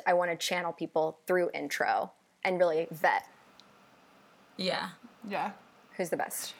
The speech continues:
Speaker 1: like,
Speaker 2: All
Speaker 1: for
Speaker 3: Do
Speaker 1: them.
Speaker 3: you
Speaker 2: makes
Speaker 3: feel,
Speaker 2: sense.
Speaker 3: do you, because, like, in a way, I mean, you're getting so many views on TikTok. In a way, like, these dudes are becoming, like, famous, not only in the TikTok world, but now on Instagram. Not famous, but, like,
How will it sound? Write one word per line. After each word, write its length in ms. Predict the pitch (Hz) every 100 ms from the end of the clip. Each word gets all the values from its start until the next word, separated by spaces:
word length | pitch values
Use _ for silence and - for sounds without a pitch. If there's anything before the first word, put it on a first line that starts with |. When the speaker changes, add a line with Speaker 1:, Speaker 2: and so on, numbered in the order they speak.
| -
Speaker 1:
like, 160 | 156 -
Speaker 2:
All 80 | 190
Speaker 1:
for 60 |
Speaker 3:
Do 60 | 240
Speaker 1:
them. 80 | 254
Speaker 3:
you 60 | 269
Speaker 2:
makes 100 | 254
Speaker 3:
feel, 160 | 233
Speaker 2:
sense. 140 | - - 233
Speaker 3:
do 120 | 254
you, 200 | 269 277 233
because, 280 | 294 302 330
like, 200 | 339 226
in 120 | 311
a 100 | 403
way, 520 | 190 196 277 339 - - - - -
I 80 | 233
mean, 240 | 247 226
you're 160 | 208 226
getting 260 | 285 311 285
so 260 | - 220
many 220 | 220 208
views 240 | 202 196 208
on 160 | 190
TikTok. 500 | 196 185 - 233 -
In 100 | -
a 60 | 277
way, 220 | 220 190
like, 200 | 254 233
these 200 | 202 208
dudes 240 | - 190 196
are 100 | 233
becoming, 680 | 254 - 220 202 196 190 185 - - - - - - -
like, 160 | 214
famous, 640 | 220 - 202 226 - - 208
not 200 | 208 185
only 200 | 233 240
in 60 |
the 80 | 202
TikTok 380 | 208 233 240 220
world, 240 | 190 190
but 140 | 190 170
now 200 | 180 196
on 120 | 190
Instagram. 800 | 196 214 - 180 160 165 180 208
Not 280 | 226 -
famous, 460 | - 165 180 214 -
but, 160 | 196 165
like, 320 | 180 180